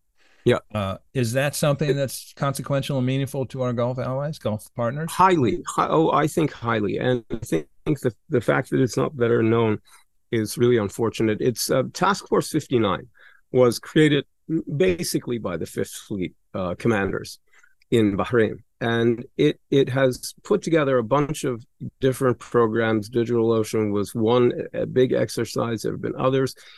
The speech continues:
Speaker 1: in the Red Sea, uh, the Arabian Sea, and in the Gulf. And,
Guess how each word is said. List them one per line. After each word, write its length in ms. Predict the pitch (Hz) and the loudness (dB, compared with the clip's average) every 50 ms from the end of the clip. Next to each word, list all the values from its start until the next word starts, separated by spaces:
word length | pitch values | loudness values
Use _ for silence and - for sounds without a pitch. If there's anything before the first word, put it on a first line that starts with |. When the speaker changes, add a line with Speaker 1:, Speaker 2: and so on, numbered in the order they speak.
| - - _ _ _ | -20 -20 _ _ _
Speaker 1:
in 220 | - 135 131 135 135 | 2 4 6 6 6
the 100 | 131 123 | 6 6
Red 240 | 123 139 160 170 143 | 6 4 4 2 0
Sea, 480 | - - - 139 135 131 131 131 131 - _ _ _ _ _ _ _ 220 | -2 -2 0 0 0 0 0 -2 -6 -10 _ _ _ _ _ _ _ -6
uh, 460 | 117 117 117 110 107 107 107 107 107 107 | -4 -2 -2 -2 -2 0 0 0 0 2
the 120 | 117 120 | 2 2
Arabian 220 | 117 123 131 127 | 4 4 2 2
Sea, 340 | - 131 127 120 120 120 - - | 0 0 0 0 0 -2 -2 -4
and 400 | 110 110 107 107 107 110 107 104 | -4 -2 -2 0 0 -2 -2 -2
in 280 | - 117 110 110 104 | -2 -2 0 0 0
the 80 | 104 101 | 0 0
Gulf. 440 | 98 117 107 - - - - - - _ _ _ _ - | 0 0 0 0 -4 -8 -16 -20 -20 _ _ _ _ -2
And, 400 | - 117 117 113 113 113 104 | 0 0 2 2 2 2 0